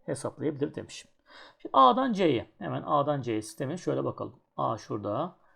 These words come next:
C burada. G X, G X olan hangisi? Burada mavi olan.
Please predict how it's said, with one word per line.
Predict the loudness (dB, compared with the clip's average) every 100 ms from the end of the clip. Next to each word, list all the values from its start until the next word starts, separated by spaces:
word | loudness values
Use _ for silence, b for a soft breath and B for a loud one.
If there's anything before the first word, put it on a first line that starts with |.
| b _ _
C | -10 -6 -4 -2
burada. | -2 -4 -8 _ _ _ _ _ _ B B B B
G | 2 2 2
X, | -2 -10 -12 _ 0
G | 2 2
X | 2
olan | 0 0
hangisi? | 0 -2 -4 -4 -4 -6 -8
Burada | -4 -2 0
mavi | 2 2 2
olan. | 0 0 -2